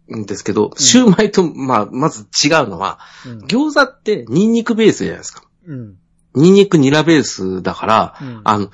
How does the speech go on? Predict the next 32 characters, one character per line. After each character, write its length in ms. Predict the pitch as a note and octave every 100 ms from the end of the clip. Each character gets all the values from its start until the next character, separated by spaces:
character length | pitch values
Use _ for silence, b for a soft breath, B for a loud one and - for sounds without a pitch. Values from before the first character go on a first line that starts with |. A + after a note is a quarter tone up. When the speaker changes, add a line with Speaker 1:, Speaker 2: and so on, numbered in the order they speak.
| b b -
Speaker 1:
若 140 | F#3+ - - A#3+
干 120 | G#3
あ 60 | F#3+
の、 320 | F#3 F3 - _
ス 160 | - -
パ 120 | A#3+
イ 120 | A#3+
シ 220 | G#3+ A3+ G3+
ー 20 |
さ 160 | -
が 100 | E2+
あ 60 | F2
る 60 | E2+
ん 20 |
で 60 | -
す 80 |
よ。 60 | - _
ス 140 | -
パ 160 | - A3+
イ 100 | A3
シ 200 | - C3+
ー 20 |
で 80 | B2+
は 80 | G2+
な 100 | G2
い 80 | F#2+
け 100 | F2+
ど、 220 | G2+ A#2
要 100 | A#2+
は、 380 | F#2 G2 G#2+ G#2+
あ 60 |
の、 320 | G#2 G#2 G#2